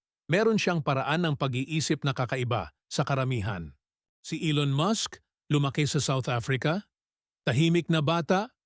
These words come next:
mahilig magbasa, at mahilig mag-imagine ng future. Habang ang iba naglalaro,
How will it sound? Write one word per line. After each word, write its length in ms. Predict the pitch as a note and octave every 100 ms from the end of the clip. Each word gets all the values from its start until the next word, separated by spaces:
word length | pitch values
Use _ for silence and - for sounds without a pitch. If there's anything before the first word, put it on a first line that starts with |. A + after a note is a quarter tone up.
| _ _
mahilig 400 | G#2+ B2+ D#3+ D#3+
magbasa, 640 | E3 D3+ F3+ - A3 A#3 - _ _ _
at 160 | G#3+ G#3
mahilig 400 | F#3 A3 A3 F#3+
mag-imagine 800 | D#3+ E3+ F3 D#3+ E3 D#3+ D#3+ E3 E3
ng 80 | D#3+
future. 640 | - C3+ - C#3+ A2+ E2+ - _ _ _ _ -
Habang 320 | C4+ B3+ A#3+
ang 160 | G#3 F#3+
iba 320 | E3+ D3 E3+
naglalaro, 640 | D#3+ C#3+ D#3 D3+ C#3+ D#3